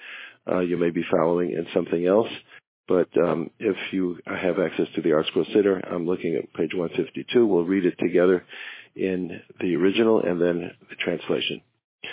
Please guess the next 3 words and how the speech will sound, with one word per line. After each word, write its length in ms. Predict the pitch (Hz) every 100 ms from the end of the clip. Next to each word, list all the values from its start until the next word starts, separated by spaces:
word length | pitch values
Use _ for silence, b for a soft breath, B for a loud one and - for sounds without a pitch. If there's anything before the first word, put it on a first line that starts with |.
| B B B B B _ _
Lamnatseach 880 | 107 110 107 107 - 131 131 131 -
Mizmar 520 | 107 110 104 110 104
LeDavid. 500 | 98 98 90 95 80